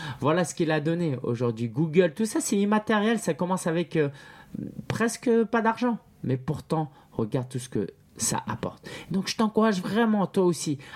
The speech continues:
à te rendre compte qu'on vit une époque vraiment formidable.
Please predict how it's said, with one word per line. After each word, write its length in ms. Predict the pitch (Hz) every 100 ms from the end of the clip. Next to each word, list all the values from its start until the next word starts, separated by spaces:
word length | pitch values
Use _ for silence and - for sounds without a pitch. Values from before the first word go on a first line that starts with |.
| -
à 120 | 165
te 240 | - -
rendre 580 | 165 92 - 143 214 185
compte 280 | - 190 147
qu'on 140 | 143
vit 240 | 123 127 151
une 200 | 127 135
époque 480 | 143 143 151 139 123
vraiment 640 | 107 113 120 123 117 123 - -
formidable. 800 | - - 131 117 113 98 90